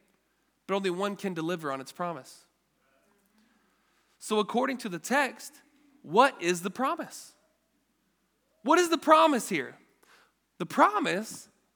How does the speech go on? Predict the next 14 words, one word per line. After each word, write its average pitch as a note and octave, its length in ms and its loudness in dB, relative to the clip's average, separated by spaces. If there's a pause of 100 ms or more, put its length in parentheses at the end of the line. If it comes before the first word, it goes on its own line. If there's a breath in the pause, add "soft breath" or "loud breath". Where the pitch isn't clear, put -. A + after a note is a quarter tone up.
(220)
is F#3+ 100 -4
freedom. F4 400 -2 (2500)
The F3 80 -4
Spirit D#4 420 0
and C4 100 -4
the G#3 60 -2
flesh C#4 440 2
are F#3+ 120 4
promising C4 720 -2
freedom. C#4+ 480 -8 (1700)
So - 160 -4
the A#3 80 0
Spirit D4+ 500 2
promise, G#3 640 -2